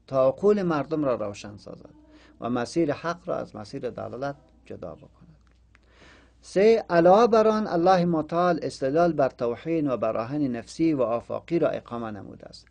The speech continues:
تا انسان‌ها از شرک دوری بگیرند، از کفر دوری بگیرند. و نکته دیگری که ما باید فرق بگذاریم در مشیت تکوینی و مشیت تشریعی.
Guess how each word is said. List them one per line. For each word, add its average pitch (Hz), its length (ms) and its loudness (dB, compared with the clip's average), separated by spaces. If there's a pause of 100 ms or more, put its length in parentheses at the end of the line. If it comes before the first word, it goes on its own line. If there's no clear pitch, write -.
(340)
تا 120 120 -6
انسان‌ها 123 920 -8
از 113 120 -16
شرک - 280 -12 (100)
دوری 104 200 -14
بگیرند، - 500 -20
از - 200 -18
کفر - 380 -12
دوری - 220 -18
بگیرند. - 380 -20 (1800)
و 127 340 4 (480)
نکته 226 380 0
دیگری 208 420 -2
که 202 280 -8 (420)
ما 143 200 -4
باید 147 220 -2
فرق 180 320 -8 (100)
بگذاریم 165 520 -6
در - 200 -12
مشیت 98 540 -12 (100)
تکوینی 110 600 -10 (500)
و 180 160 -6
مشیت 113 600 -10
تشریعی. - 480 -18